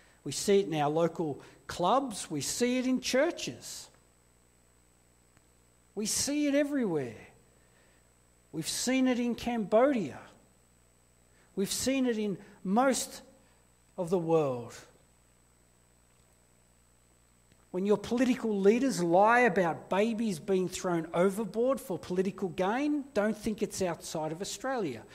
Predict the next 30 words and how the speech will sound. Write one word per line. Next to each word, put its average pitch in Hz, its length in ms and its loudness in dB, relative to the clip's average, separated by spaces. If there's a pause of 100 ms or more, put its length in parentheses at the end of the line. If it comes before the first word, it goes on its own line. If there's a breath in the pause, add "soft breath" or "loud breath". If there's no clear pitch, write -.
(260 loud breath)
Go 214 200 8
and 202 100 2
have 202 160 4
a 196 40 2
look 196 200 0
at 196 240 -4
br-, 175 160 -2 (120)
uh, 165 180 -2
black 196 360 -2
deaths 170 320 -4
in 196 140 -2
custody 170 720 -8
issues 139 440 -8
in 131 120 -8
Australia. 123 580 -14 (480 loud breath)
You 208 120 -2
see, 254 340 -2
it 269 80 0
is 254 160 2
everywhere. 226 600 0
It 226 160 -2
is 226 180 -2
the 208 100 -2
human 294 480 0
heart 151 420 -4 (300 loud breath)
that 190 200 2
wishes 220 420 -2
to 190 120 -6
hold 208 340 2
on. 160 380 -2